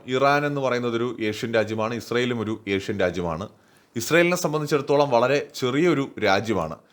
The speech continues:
ഇസ്രയേലും ഇറാനും തമ്മിൽ നേരിട്ട് അതിർത്തിയൊന്നുമില്ല. ഈ രാജ്യങ്ങൾക്കിടയിലായിട്ട്, ആ, ഇറാഖുണ്ട്, സിറിയ ഉണ്ട്, ലബനൻ ഉണ്ട്,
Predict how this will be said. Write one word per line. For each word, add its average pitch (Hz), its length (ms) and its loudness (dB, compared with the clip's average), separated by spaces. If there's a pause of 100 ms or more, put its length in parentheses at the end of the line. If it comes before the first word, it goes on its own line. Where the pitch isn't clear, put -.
(200)
ഇസ്രയേലും 185 480 2
ഇറാനും 151 300 4
തമ്മിൽ 123 340 -2
നേരിട്ട് 143 500 -2 (100)
അതിർത്തിയൊന്നുമില്ല. 92 760 -4 (480)
ഈ 123 200 2
രാജ്യങ്ങൾക്കിടയിലായിട്ട്, 135 1200 4 (100)
ആ, 104 220 2
ഇറാഖുണ്ട്, 110 960 0 (360)
സിറിയ 139 340 2
ഉണ്ട്, 98 360 0 (160)
ലബനൻ 120 580 2
ഉണ്ട്, 101 320 -6